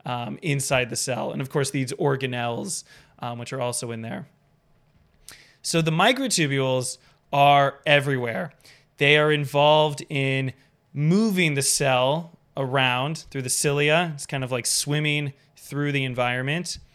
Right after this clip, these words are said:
And it is forming this network all a-, around the cell.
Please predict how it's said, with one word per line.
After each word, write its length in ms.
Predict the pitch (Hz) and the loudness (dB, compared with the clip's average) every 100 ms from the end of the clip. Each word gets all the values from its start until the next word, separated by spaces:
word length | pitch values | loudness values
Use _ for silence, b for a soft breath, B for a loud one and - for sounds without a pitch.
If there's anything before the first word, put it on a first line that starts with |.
| b b b b b b | b b b b b b
And 440 | 160 175 185 190 170 | 4 4 6 2 0
it 420 | 170 165 180 - | 0 2 2 2
is 380 | 165 170 170 165 | 2 2 2 0
forming 320 | 180 190 190 | 0 0 0
this 180 | 180 156 | 0 0
network 840 | 143 147 165 185 160 131 240 - b b b _ _ | -2 0 0 0 -2 -4 -6 -16 b b b _ _
all 540 | - 160 180 180 156 156 | 6 8 8 6 0 -2
a-, 100 | 147 | -4
around 420 | 143 151 160 175 | 0 2 2 2
the 80 | 156 | -2
cell. 640 | 135 - 135 117 180 147 | -2 0 0 0 -2 -6